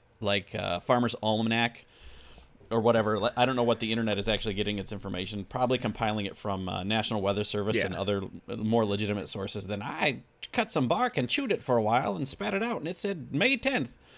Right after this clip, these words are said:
Speaker 1: or whatever the Farmer's Almanac usually, uh, goes by. But
Speaker 2: I do not know why, but I do trust the Farmer's Almanac in a gut sense more than the internet,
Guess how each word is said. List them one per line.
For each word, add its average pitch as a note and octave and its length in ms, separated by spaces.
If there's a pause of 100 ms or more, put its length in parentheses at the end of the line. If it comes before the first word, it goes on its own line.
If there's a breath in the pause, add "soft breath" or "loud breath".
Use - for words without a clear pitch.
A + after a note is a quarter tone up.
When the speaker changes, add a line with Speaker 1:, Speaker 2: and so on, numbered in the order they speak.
(300 soft breath)
Speaker 1:
or A#2+ 200
whatever A2+ 580
the A2+ 140
Farmer's G#2+ 320
Almanac G2+ 460
usually, G2 420
uh, F#2+ 200 (220)
goes G#2+ 200
by. G#2 260
But F#2 220 (220)
Speaker 2:
I D#3 100
do F#3 300
not E4 200
know G#3 140
why, B2+ 720
but D3 140
I F3+ 100
do A3 220
trust - 320
the G3+ 80
Farmer's E3 380
Almanac C#3+ 500
in C3 140
a B2 100
gut A2+ 360
sense F3 460
more D#3 440
than D3 180
the C3+ 180
internet, D3 400